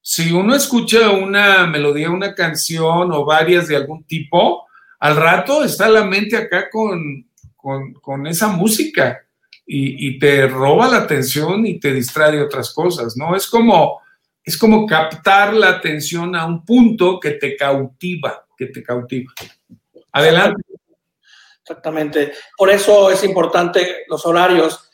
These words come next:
Speaker 2: para poderte enfriar. Es como el fenómeno de cuando patinas. Cuando patinamos nosotros, nos quitamos los patines y, y, y queremos empezar a caminar y tenemos esa inercia,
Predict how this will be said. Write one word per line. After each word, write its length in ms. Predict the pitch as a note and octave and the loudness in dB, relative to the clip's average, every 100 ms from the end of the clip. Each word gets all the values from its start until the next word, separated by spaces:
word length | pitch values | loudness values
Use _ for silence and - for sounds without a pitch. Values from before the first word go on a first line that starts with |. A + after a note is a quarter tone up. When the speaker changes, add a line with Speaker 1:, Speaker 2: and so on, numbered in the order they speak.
| _ - | _ -10
Speaker 2:
para 260 | - D#3+ D#3+ | -4 -2 -2
poderte 720 | E3+ F3+ F3+ F#3+ F#3 D#3 C#3+ - - - | 2 2 2 4 4 4 2 -4 -16 -12
enfriar. 480 | D3+ D3 F3+ F#3+ F#3 | -10 -4 2 4 4
Es 100 | F3+ | -2
como 480 | G3+ F3 E3 E3 D#3+ | -4 0 4 6 4
el 80 | |
fenómeno 600 | D#3 E3 F3+ F#3 F3+ E3 | 4 0 2 2 2 2
de 160 | D#3 D3 | 2 2
cuando 260 | E3+ D#3+ - | 0 -2 -2
patinas. 720 | E3 G3 G#3+ D#3+ - - _ _ _ _ _ _ _ - | -6 -2 0 0 -4 -12 _ _ _ _ _ _ _ -10
Cuando 200 | D#3+ E3 | -6 -2
patinamos 580 | F3 - F#3+ G3+ G#3+ G3 | -2 0 2 2 2 0
nosotros, 680 | F#3 G3+ G3+ F#3+ G3+ G3+ - _ - | 0 2 4 4 4 0 -12 _ -10
nos 160 | E3+ | -10
quitamos 400 | - E3+ F#3+ G3+ | -8 -2 0 2
los 140 | F3+ E3 | 0 -2
patines 600 | D#3+ G3 G3 G3 G3 - | -4 -2 0 0 -2 -4
y, 180 | E3 D#3 | -8 -6
y, 360 | - - - E3 | -6 -8 -6 -4
y 40 | |
queremos 380 | - F#3 G3 F3 | -2 0 0 -4
empezar 260 | E3 F3 | -4 0
a 60 | F3+ | 2
caminar 520 | F3+ E3 E3 E3+ G3 - - | 2 2 4 2 0 -6 -10
y 80 | F3 | -4
tenemos 340 | F3 F#3 F#3 | -2 0 0
esa 200 | F#3+ - | 0 -2
inercia, 680 | E3 F3 G3 G3 F#3+ F3+ F#3+ | -2 2 2 2 4 4 4